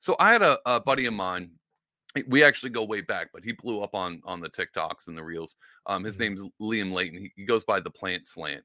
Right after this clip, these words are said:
Speaker 1: and all of
Speaker 2: Mm-hmm.
Speaker 1: his videos are, are telling people how to be healthy in moderation on,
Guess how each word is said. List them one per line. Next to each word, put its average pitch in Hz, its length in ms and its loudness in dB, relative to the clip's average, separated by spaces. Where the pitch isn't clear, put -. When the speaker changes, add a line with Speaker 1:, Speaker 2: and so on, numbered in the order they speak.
Speaker 1:
and 107 200 -2
all 160 300 6
of 156 140 0
Speaker 2:
Mm-hmm. 160 60 0
Speaker 1:
his 131 180 -2
videos 120 640 -6
are, 113 320 -4
are 104 200 0
telling 123 380 -4
people 120 280 -4
how 117 140 -2
to 104 120 -4
be 92 220 -10
healthy 104 380 -6
in 95 100 -6
moderation 95 760 -6
on, 107 240 0